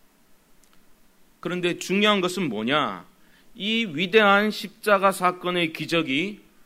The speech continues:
바로 나의 실존적인 사건이 되어야 한다는 겁니다. 십자가의 그 사랑의 주님과 나와의 인격적인 만남이 있을 때에 그게 바로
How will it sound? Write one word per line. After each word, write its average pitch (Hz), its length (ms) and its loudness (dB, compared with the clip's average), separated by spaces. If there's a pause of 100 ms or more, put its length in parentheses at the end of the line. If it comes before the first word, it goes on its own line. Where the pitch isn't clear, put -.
(180)
바로 131 360 -2
나의 127 720 4 (420)
실존적인 190 1080 -4
사건이 151 760 -6 (200)
되어야 135 380 -2
한다는 117 380 -4
겁니다. 92 360 -16 (1400)
십자가의 208 760 2
그 202 220 0
사랑의 208 560 0
주님과 165 760 0 (240)
나와의 185 800 2 (120)
인격적인 220 760 2
만남이 226 460 8
있을 165 260 -2
때에 151 500 2 (120)
그게 214 300 6
바로 214 480 6